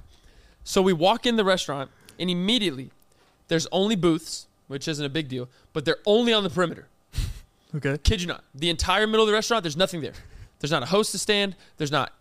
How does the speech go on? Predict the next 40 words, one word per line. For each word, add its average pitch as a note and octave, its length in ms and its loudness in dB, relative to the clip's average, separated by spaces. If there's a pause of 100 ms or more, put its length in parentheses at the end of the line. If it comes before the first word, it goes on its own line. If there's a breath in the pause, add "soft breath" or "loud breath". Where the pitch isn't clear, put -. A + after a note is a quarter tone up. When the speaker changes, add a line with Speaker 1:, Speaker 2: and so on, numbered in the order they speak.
(200)
Speaker 1:
a F#3+ 220 0
single A3 480 0
chair, G#3+ 320 4
table, G3+ 300 2
nothing. D#3+ 320 -2
Just D#3 260 -4
booths G3 280 4
on G3+ 100 0
the F3+ 60 -2
perimeter. E3+ 280 -4 (400 loud breath)
So - 100 -6
I'm D#3 60 -4
like, B2+ 180 -4
"All D#3 80 2
right, B2+ 220 0
this D3+ 180 -6
is B2 220 -8 (180)
already D3+ 500 2 (100)
weird C#3+ 320 2
again." C3+ 360 -2 (1300 loud breath)
So - 200 -2
there's E3 140 -2
no G3 180 6
hostess, B3+ 420 2
so - 300 0
we F3 100 0
stand A#3+ 300 0
there, G3+ 120 2
and, F3 80 2
I'm, E3 160 -2
and F3+ 140 0
we're F#3 80 2
just F3+ 220 -4
standing G#3+ 500 -2
at C#3 100 -2
the D3+ 60 -4
front G#3+ 260 0
like, C#3+ 280 -2 (1400 soft breath)
"Hello." A3+ 480 4
Speaker 2:
<laughs> G#3 140 2